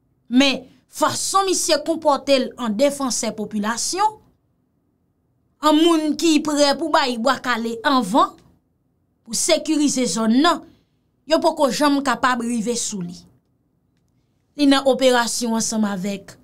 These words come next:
komisè Gabriyèl Fleri. Manti m ap bay? Komisè pale avè m. Mwen, m pa janm bay manti sou moun. M pa gen tan sa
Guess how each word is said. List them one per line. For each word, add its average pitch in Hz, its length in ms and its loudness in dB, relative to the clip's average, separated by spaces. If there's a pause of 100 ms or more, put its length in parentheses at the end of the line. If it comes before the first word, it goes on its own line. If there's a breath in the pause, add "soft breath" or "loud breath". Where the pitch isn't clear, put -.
(340)
komisè 190 800 -6 (180)
Gabriyèl 202 640 -4
Fleri. 302 680 0 (1080)
Manti 427 280 0
m 427 40 4
ap 415 140 2
bay? 466 220 4
Komisè 381 440 0
pale 294 160 4
avè 208 220 0
m. 175 80 -14
Mwen, - 320 -16
m - 20 0
pa 494 140 4
janm 302 140 2
bay 254 120 0
manti 233 240 -6
sou 269 140 -6
moun. 302 140 -2
M 226 40 -2
pa 226 120 0
gen 208 120 -6
tan - 160 -16
sa - 160 -14